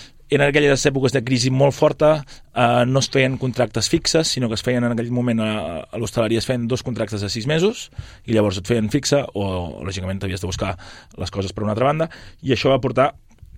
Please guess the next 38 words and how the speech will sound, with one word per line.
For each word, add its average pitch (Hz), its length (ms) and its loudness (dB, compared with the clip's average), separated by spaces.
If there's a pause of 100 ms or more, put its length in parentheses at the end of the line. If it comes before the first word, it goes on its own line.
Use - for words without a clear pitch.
que 120 160 6
pels 110 160 4
temps 120 160 2
que 120 80 0
estaven 101 400 2
no 104 80 6
feien 104 200 0
fixa 113 200 -2
ningú 139 220 4
i 175 60 -4
t'havies 92 200 -2
de 92 80 -4
buscar 90 220 -6
la 71 60 -10
vida. 78 180 -8 (720)
Llavors 131 220 6
vam, 147 180 2
vaig 143 220 2
poder 147 160 6
acabar 143 380 4 (100)
el, 131 720 4
el - 180 -2
Mas 135 160 2
de 139 80 2
Torrent, 160 320 2
és 123 140 -4
un 127 80 0
hotel, 131 320 2
un 120 320 0
cinc 127 160 -2
estrelles 120 240 -4
de 110 60 -4
gran 110 160 0
luxe 127 260 -4
de 113 80 2
la 104 80 -2
Costa 104 240 -2
Brava, 143 300 0